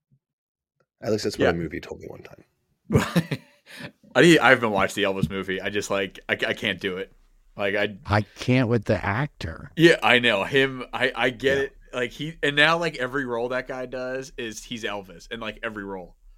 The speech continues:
Speaker 3: I was never an Elvis fan. I think he's cool, but, like,
Speaker 2: Well, I respect
Speaker 1: I
Speaker 2: what he,
Speaker 1: wasn't
Speaker 2: like,
Speaker 1: either, man,
Speaker 2: created.
Speaker 1: but
Speaker 3: Yeah, me too.
Speaker 1: you know who is, is, is Whitney, dude.
Speaker 2: Oh, well,
Speaker 1: Whitney's
Speaker 2: that doesn't surprise me at all.
Speaker 1: huge Elvis fan, and I, and I don't know why.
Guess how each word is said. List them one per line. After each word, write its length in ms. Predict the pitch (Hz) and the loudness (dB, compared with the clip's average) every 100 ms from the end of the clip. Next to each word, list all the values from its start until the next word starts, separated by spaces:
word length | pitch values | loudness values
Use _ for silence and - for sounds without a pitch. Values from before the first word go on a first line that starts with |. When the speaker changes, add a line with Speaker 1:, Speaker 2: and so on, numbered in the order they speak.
| _ - _ - | _ -20 _ 4
Speaker 3:
I 140 | 123 | 6
was 180 | 156 104 | 6 4
never 280 | 107 95 90 | 4 2 0
an 120 | 85 | 0
Elvis 460 | 87 85 82 85 | 0 -2 -4 -6
fan. 440 | - 90 87 82 - | -4 0 0 -2 -4
I 140 | 104 107 | 0 2
think 260 | 123 113 | 4 4
he's 140 | 92 - | 2 -2
cool, 460 | - 107 82 85 | 2 4 4 2
but, 200 | 82 82 | 0 0
like, 280 | 85 80 78 - _ | -2 -4 -8 -10 _
Speaker 2:
Well, 140 | 208 156 | 8 8
I 100 | 151 | 8
respect 500 | 156 139 - 139 131 | 6 2 0 4 6
Speaker 1:
I 200 | 113 131 | 10 10
Speaker 2:
what 120 | 131 | 10
he, 60 | 113 | 10
Speaker 1:
wasn't 260 | 117 113 | 10 8
Speaker 2:
like, 80 | 107 | 6
Speaker 1:
either, 160 | 110 92 | 4 4
man, 20 | 90 | 2
Speaker 2:
created. 100 | 98 98 | 2 2
Speaker 1:
but 40 | 95 | 4
Speaker 3:
Yeah, 180 | 85 73 | 4 4
me 200 | 80 80 | 4 2
too. 180 | - - - | 0 -6 -2
Speaker 1:
you 120 | 113 | 4
know 100 | 135 | 6
who 140 | 147 117 | 8 8
is, 340 | 117 131 120 - | 8 6 4 -2
is, 160 | 95 92 - _ - | -2 -4 -16 _ -8
is 100 | 98 | -6
Whitney, 400 | 87 98 95 85 | 0 0 -2 -8
dude. 300 | 78 87 85 - _ - - | -4 -2 -2 -6 _ -20 -4
Speaker 2:
Oh, 80 | 123 | -2
well, 20 | |
Speaker 1:
Whitney's 160 | 107 107 | 0 2
Speaker 2:
that 100 | 143 | 2
doesn't 180 | 98 - | 0 -6
surprise 360 | - 107 123 | -6 -2 2
me 120 | 123 107 | 2 2
at 60 | |
all. 60 | 82 | 0
Speaker 1:
huge 260 | - - - _ _ _ _ - | -4 -8 -10 _ _ _ _ -2
Elvis 360 | 101 98 92 - | 2 2 0 -4
fan, 280 | 95 - - 107 | -6 -8 -6 -4
and 120 | 107 | -2
I, 80 | - | 0
and 100 | 110 | 2
I 80 | 107 | 2
don't 480 | 104 - 123 139 - - _ _ _ _ | 2 6 8 8 4 -10 _ _ _ _
know 240 | 104 113 117 | 0 2 4
why. 420 | 101 117 95 | 6 6 4